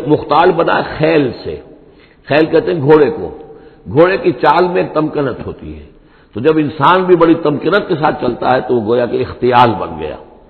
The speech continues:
"لا یحب کل مختال فخور"، شیخی کھوڑے، فخر کرنے والے، اکڑنے والے اللہ کو پسند نہیں ہے۔ یہ مضمون سورہ بنی اسرائیل میں بھی آ چکا ہے۔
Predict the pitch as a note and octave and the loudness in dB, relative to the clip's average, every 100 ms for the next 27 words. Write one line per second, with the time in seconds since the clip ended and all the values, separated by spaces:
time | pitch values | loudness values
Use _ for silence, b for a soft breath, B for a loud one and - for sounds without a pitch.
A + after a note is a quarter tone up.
0 | b b b b b _ - - _ _ | b b b b b _ -20 -20 _ _
1 | _ B2+ D3+ D#3+ F3 F#3 F3+ E3+ E3+ D3 | _ 2 4 6 6 6 4 4 4 4
2 | D#3 - D3+ F3 F3 D3 C#3 E3 E3+ G#2+ | 2 0 0 2 2 0 0 6 6 4
3 | - C#3 E3+ - D3 D3+ C#3+ C#3+ C#3+ D3+ | 0 2 2 4 6 8 6 6 2 2
4 | - C#3 C3 C#3+ C3 C3 C3+ C3+ D#3+ D#3+ | 0 -2 -2 0 0 2 2 0 -2 0
5 | D3+ B2 C3+ B2 B2 C3 - A2+ A#2+ A#2+ | 2 0 0 0 0 -2 -4 -6 -6 -4
6 | C3+ F#2+ D#2+ A#2+ B2+ B2 D3 C#3+ C3+ C3 | -4 -4 -4 -2 -2 -2 -2 -2 -2 -2
7 | A#2+ B2+ A#2 D#3 C3+ G#2 G2+ D#2+ - - | -2 -4 -2 0 0 -4 -6 -8 -12 -14
8 | D#2+ - | -16 -16